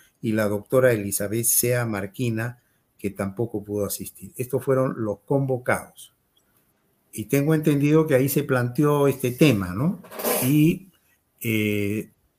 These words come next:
eh, luego... Eh, se ha abierto un grupo WhatsApp para coordinar y hasta donde yo sé estaría pendiente una resolución que formalice esta comisión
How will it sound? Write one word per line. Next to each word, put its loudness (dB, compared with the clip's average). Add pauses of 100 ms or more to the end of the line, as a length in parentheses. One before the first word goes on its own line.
(420)
eh, -6
luego... 2
Eh, -6 (340)
se 0
ha 6
abierto 4
un 4
grupo 2
WhatsApp 2 (300)
para -2
coordinar 0 (600)
y -2
hasta -4
donde -2
yo 0
sé 2
estaría 0
pendiente -4
una -8 (380)
resolución -2 (460)
que 2
formalice 2
esta -6
comisión 0